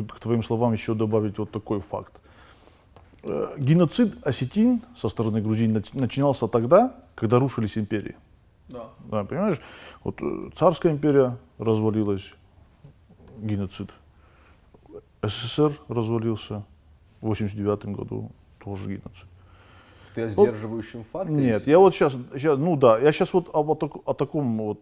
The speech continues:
Speaker 1: э, моменте, а вот, э, когда нам ждать следующего геноцида? Я о том, что, э, зачем разваливать осетинскую армию, которая вот про-, по крупицам с-, была, э, собрана, в, в том числе и многоуважаемым тобой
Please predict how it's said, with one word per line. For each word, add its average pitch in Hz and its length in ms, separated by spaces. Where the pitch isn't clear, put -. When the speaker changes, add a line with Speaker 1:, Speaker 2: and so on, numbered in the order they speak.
Speaker 1:
э, 117 40
моменте, 117 600
а 127 80
вот, 143 240
э, 127 440
когда 143 240
нам 202 160
ждать 151 240
следующего 113 400
геноцида? 101 480
Я 151 120
о 160 40
том, 233 340
что, 117 680
э, - 40
зачем 220 480
разваливать 127 600
осетинскую 113 600
армию, 101 320
которая 139 400
вот 113 200
про-, - 160
по 127 100
крупицам 123 640
с-, - 320
была, 110 360
э, 110 300
собрана, 113 600
в, 95 120
в - 40
том 120 160
числе 120 460
и 110 280
многоуважаемым 117 1040
тобой 110 460